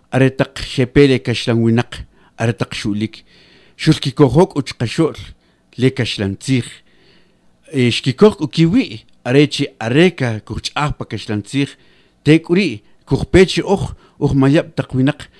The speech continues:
chamaxak qayakan jela' li qe uj, are xqata le kech, naxuj kuwin taj jas je ri qab'ano, qayakan le qach'ab'al jela',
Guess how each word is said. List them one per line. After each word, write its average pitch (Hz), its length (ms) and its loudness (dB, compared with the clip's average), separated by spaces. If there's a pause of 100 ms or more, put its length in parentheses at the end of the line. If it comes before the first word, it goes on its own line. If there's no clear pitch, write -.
(280)
chamaxak 139 560 -2
qayakan 135 460 -2
jela' 113 320 -6
li 95 160 -14
qe - 100 -16
uj, - 220 -16 (360)
are 120 220 0
xqata 113 460 -8
le 98 160 -6
kech, 110 400 -6 (480)
naxuj 117 320 -6
kuwin 123 280 -2
taj - 220 -8 (240)
jas - 240 -10
je 120 140 -6
ri 104 80 -8
qab'ano, 107 540 -10 (540)
qayakan 135 440 2
le 123 80 -2
qach'ab'al 117 600 -10
jela', 101 280 -8